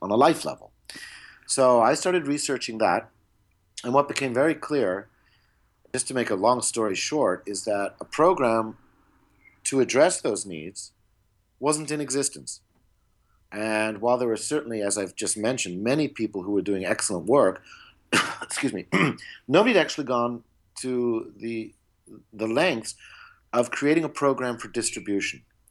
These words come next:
And without having created a program for distribution, let's be honest, how many people can one actually reach?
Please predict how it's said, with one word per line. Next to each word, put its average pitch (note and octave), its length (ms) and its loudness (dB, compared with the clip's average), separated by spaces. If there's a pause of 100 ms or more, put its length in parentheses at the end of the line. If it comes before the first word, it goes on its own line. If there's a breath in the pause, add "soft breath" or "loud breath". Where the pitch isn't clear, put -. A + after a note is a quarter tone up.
(460 soft breath)
And A2 140 -6
without B2 340 2
having D#3+ 340 0
created C3+ 320 -4
a A2 40 -4
program A2+ 380 -4
for G#2 80 -14
distribution, G#2 640 -4
let's A#2+ 160 -4
be A2 140 -2
honest, G#2+ 300 0
how C3 260 0
many C#3 180 -2
people G2+ 320 -6
can G#2+ 180 -6
one G2 140 0
actually F2 360 -2
reach? - 420 2